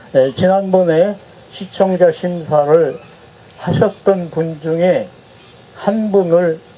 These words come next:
추가로 이렇게 모셨어요. 오늘 문-, 문은경 선생을 이렇게 모셔가지고, 에, 문은경 선생이 그 시청자 심사에 우연히 참여를 했걸래, 어, "오늘 오십시오."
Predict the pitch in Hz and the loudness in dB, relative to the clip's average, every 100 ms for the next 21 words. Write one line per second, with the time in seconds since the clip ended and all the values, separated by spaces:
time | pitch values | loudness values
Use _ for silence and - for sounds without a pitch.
0 | - 196 196 160 127 156 - 123 123 135 | -8 0 2 2 2 2 0 -6 -4 -2
1 | 113 - - - - - - 151 156 160 | -2 -8 -20 -20 -20 -18 -4 0 2 0
2 | - 123 120 131 131 135 165 131 - - | -2 -2 0 2 0 -2 -4 -4 -10 -20
3 | - 139 156 208 220 208 208 185 160 - | -18 -2 0 0 2 2 2 0 -6 -16
4 | - - - - - - - 175 180 175 | -20 -20 -20 -20 -20 -20 -2 0 4 2
5 | 147 131 175 - 160 135 127 135 123 131 | 4 2 -2 -4 -10 -6 -2 -2 -4 -4
6 | 160 165 175 156 147 120 147 170 165 - | -4 2 2 2 0 -4 -4 -4 -4 -14
7 | - - - - 135 139 139 160 202 214 | -20 -20 -18 -2 0 2 -2 -2 -2 0
8 | 202 196 175 185 190 190 196 185 156 147 | 2 2 2 2 2 2 0 0 -2 0
9 | 135 135 - - - - 202 202 180 180 | 0 0 -8 -16 -16 -4 -2 0 0 0
10 | - 170 156 143 151 180 175 - - 147 | -2 -12 -4 0 4 2 0 -10 -12 -2
11 | 156 151 143 - 202 214 180 143 127 196 | 0 -2 -6 -4 0 0 0 0 -2 -2
12 | - 175 135 143 123 - - - - - | 0 0 2 0 0 -2 -20 -20 -20 -18
13 | - 120 120 - 160 131 147 139 123 151 | -6 -4 -4 -6 -4 -2 0 -2 -2 -4
14 | 165 - - 156 120 | -8 -16 -10 -4 -4